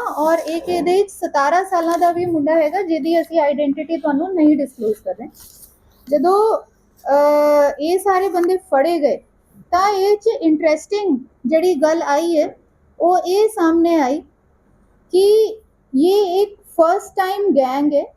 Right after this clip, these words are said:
ਜਿਨ੍ਹਾਂ ਨੇ ਉੱਥੇ ਇਹ ਜੈਤੋ ਗਏ ਔਰ ਜਿਹੜੇ ਇਹ ਫਲੈਕਸ ਬੋਰਡ ਲੱਗੇ ਹੁੰਦੇ ਨੇ ਦੁਕਾਨਾਂ ਤੇ,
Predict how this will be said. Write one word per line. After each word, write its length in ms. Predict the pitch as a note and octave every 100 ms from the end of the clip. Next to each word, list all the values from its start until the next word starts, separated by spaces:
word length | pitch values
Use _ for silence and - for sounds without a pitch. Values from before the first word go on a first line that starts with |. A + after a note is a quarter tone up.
| B3
ਜਿਨ੍ਹਾਂ 460 | B3+ D4+ E4 G4
ਨੇ 540 | G4+ F#4 F#4+ G#4+ G4 C#4+ _ _ _ _ D#3+ - _
ਉੱਥੇ 300 | D#4 D#4+ G4
ਇਹ 360 | G4 F#4+ F#4 F#4
ਜੈਤੋ 460 | C4 B3+ B3+ F#4+
ਗਏ 220 | D4+ C#4+ G#4+
ਔਰ 380 | B4 D4 D#4+
ਜਿਹੜੇ 340 | D4+ D#4+ E4+ F#4
ਇਹ 140 | G4+
ਫਲੈਕਸ 440 | G4+ D#4+ D4+ D#4 -
ਬੋਰਡ 300 | C4+ F4 E4
ਲੱਗੇ 320 | D#4+ C#4 D#4
ਹੁੰਦੇ 340 | F4+ D#4 D#4+ F4+
ਨੇ 60 |
ਦੁਕਾਨਾਂ 440 | E4+ E4 C#4 C4+ D4
ਤੇ, 180 | C#4+